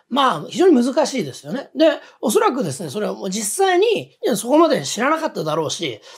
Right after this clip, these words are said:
となるとですね、この問題はここで終わりなんですよ。それ以上追及できないのが現在の法制度であるということは何度も私申し上げてると思います。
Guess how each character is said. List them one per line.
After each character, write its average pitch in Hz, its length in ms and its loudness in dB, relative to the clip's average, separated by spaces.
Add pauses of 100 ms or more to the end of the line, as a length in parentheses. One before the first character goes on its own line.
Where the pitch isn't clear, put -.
(140)
と 349 120 6
な 392 120 4
る 370 120 4
と 208 100 -6
で 131 80 -10
す - 100 -14
ね、 127 80 -14
こ 277 140 0
の 349 80 6
問 349 180 2
題 359 160 0
は 330 140 4
こ - 160 -6
こ 359 120 4
で 440 60 4 (300)
終 208 80 6
わ 302 100 8
り - 80 2
な 523 140 2
ん 202 40 -2
で 156 60 -6
す 135 80 -14
よ。 120 80 -18
そ - 100 -8
れ 427 140 8
以 453 80 2
上 311 80 4
追 262 200 -2
及 262 140 0
で 180 140 0
き 539 140 -2
な 508 140 4
い 285 60 2
の 320 100 6
が 247 180 2 (200)
現 302 220 4
在 254 140 6
の 294 100 2
法 320 160 4
制 466 180 4
度 302 120 4
で 240 80 4
あ 254 80 2
る 170 80 -2
と - 180 -16 (100)
い 247 100 0
う 233 40 4
こ 254 80 0
と 226 80 0
は 196 60 0
何 285 180 4
度 415 80 2
も 214 120 0
私 190 240 -6
申 196 180 -2
し 190 40 -2
上 254 80 0
げ 185 80 -4
て 165 80 -8
る 160 60 -6
と 254 100 0
思 180 140 2
い 147 60 -4
ま 127 80 -8
す。 - 220 -10